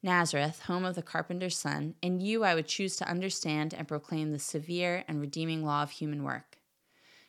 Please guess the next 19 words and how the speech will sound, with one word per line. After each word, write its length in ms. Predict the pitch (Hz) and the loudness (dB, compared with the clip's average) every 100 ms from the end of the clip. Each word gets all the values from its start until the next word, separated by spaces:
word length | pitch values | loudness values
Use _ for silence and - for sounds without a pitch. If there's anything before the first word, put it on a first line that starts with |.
| - | -6
To 120 | 214 | -4
conclude, 600 | 202 202 - 170 165 170 | -2 -2 0 2 2 0
I 80 | 175 | 0
want 180 | 170 160 | 2 0
to 80 | - | -2
greet 220 | 165 156 - | -4 -2 4
all 200 | 165 180 | 4 4
the 80 | |
workers 420 | 175 156 - 165 175 | 0 -2 -4 -4 -4
of 100 | 165 | -2
the 120 | 170 | 0
world, 340 | 143 135 139 - - - | 2 2 -2 -8 -20 -20
holding 340 | - 202 208 185 | -2 2 2 0
up 120 | 165 | -2
to 100 | - | -2
them 200 | 160 156 | 0 0
their 120 | 147 | 0
great 320 | 143 156 160 | 0 -2 -2
pattern, 500 | - 156 147 143 156 | -2 -2 0 -2 -6